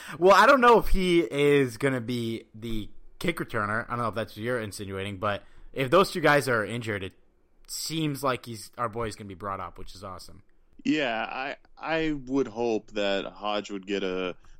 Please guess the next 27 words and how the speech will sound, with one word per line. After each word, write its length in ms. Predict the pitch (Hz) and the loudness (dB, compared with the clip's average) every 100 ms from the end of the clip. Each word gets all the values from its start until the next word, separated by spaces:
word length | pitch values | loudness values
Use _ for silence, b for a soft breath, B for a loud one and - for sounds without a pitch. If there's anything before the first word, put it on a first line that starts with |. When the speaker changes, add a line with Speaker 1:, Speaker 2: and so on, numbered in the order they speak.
| - | -12
Speaker 2:
a 100 | - | -8
shot 320 | 95 - 107 101 | -6 -2 -2 0
here. 220 | 107 104 | 0 0
I 100 | 101 | 0
know 480 | 107 107 104 104 104 - | 0 0 0 -2 -4 -10
he 120 | - | -10
wasn't 360 | 117 127 117 120 | -2 -2 -2 -6
exactly 880 | 104 101 107 113 - 104 101 101 98 | -6 -4 -4 -4 -8 -6 -4 -4 -6
the, 280 | 87 95 95 _ - | -4 -4 -4 _ -12
the, 240 | 90 85 | -8 -8
the 140 | - 92 | -8 -12
target 440 | - 127 127 98 | -6 -4 0 -2
here, 320 | 101 95 92 | 0 -2 -2
but 280 | 90 92 87 - _ - | -2 -4 -4 -10 _ -6
I 160 | 135 | -4
would 300 | 185 196 131 | -2 -4 -4
like 360 | 120 131 123 _ | -4 -4 -6 _
to 140 | - | -12
kinda 340 | 107 - 123 110 | -12 -8 -6 -6
keep 560 | - - 113 107 _ | -8 -6 -4 -6 _
Cooper 280 | - 120 107 | -8 -6 -4
Kupp 340 | 95 113 113 - | -4 -2 -4 -6
out 220 | 98 104 | -6 -4
of 140 | 113 113 | -4 -4
it 200 | 117 101 | -4 -6
just 240 | 104 - | -10 -8
because 480 | 107 101 98 92 | -8 -4 -2 -2